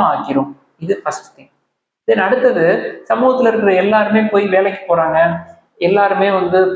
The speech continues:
ஆஹ், சொசைட்டில பார்ட்டிசிபேட் பண்றாங்க, எல்லாருமே ஒரு, ஒரு குறிப்பிட்ட லெவல் சம்பாதிக்கிறாங்க, சம்பாதிச்சு அதை செலவு பண்றாங்க, கன்சப்ஷன் நடக்கும். ரைட்? ஒரு நுகர்வு வந்து நடக்குங்க. ரைட்? நுகர்வு நடக்கிறப்ப சுழற்சி இருக்கும்.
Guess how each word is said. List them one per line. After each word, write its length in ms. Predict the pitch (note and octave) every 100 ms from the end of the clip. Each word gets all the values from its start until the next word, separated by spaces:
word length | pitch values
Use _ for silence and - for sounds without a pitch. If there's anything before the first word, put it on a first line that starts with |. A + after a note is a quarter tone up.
| - -
ஆஹ், 220 | - D#3
சொசைட்டில 460 | - F3 G#3 G#3+ F3+ E3+
பார்ட்டிசிபேட் 480 | F3 G#3+ - F3
பண்றாங்க, 400 | E3+ C#3+ D3 C#3+ C#3+ C#3+ C#3+ - _ _ -
எல்லாருமே 800 | F3 G3+ G3 F3+ G3 G3 F#3
ஒரு, 160 | E3 E3 D#3 E3 - _
ஒரு 140 | F3
குறிப்பிட்ட 340 | F3 F#3 F3+ E3+
லெவல் 260 | D#3+ F3
சம்பாதிக்கிறாங்க, 680 | F3 E3 E3 F3 E3 D3 D3+
சம்பாதிச்சு 480 | D#3+ E3 E3+ E3+ E3+
அதை 120 | D#3+
செலவு 360 | D3 E3+ F#3+ F#3
பண்றாங்க, 420 | D#3 D3 D3 C#3+ C#3+ C#3+ - _ _ -
கன்சப்ஷன் 600 | A3+ - B3+ B3+ A3+ F#3+
நடக்கும். 400 | C#3+ - - - - _ _ _ _ _ _ _ _ -
ரைட்? 280 | E3 - -
ஒரு 160 | F3+ F#3
நுகர்வு 420 | G3 B3 C4 A3
வந்து 220 | F3 F3+
நடக்குங்க. 440 | D#3 D3+ D#3 C#3 C#3+ C#3+ C#3 - _ _
ரைட்? 200 | F#3 G3+
நுகர்வு 360 | G3+ G#3+ A#3+ A3
நடக்கிறப்ப 480 | F#3+ F#3 F#3 F3 E3+ D#3+ G3+ - - -
சுழற்சி 500 | - C4+ C#4 C#4 G#3+
இருக்கும். 340 | E3 E3 C#3